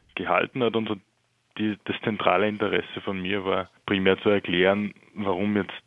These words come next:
diese Austeritätspolitik in Europa und in Deutschland so stark und so präsent ist. Das war so der erste Zugang.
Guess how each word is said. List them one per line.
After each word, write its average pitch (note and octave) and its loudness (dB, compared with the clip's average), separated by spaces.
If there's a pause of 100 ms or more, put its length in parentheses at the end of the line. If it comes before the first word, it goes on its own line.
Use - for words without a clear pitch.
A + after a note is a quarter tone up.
(220)
diese G2 0
Austeritätspolitik G2 -2
in F#2 -4
Europa F#2 2
und G2 0
in F2+ -4
Deutschland F2 0
so - -2
stark E2+ 2
und F#2 -6
so - -4
präsent D#2 -4
ist. - -6 (160)
Das - -10
war - -4
so - -6 (380)
der - -2
erste F2+ -2 (180)
Zugang. A2+ 0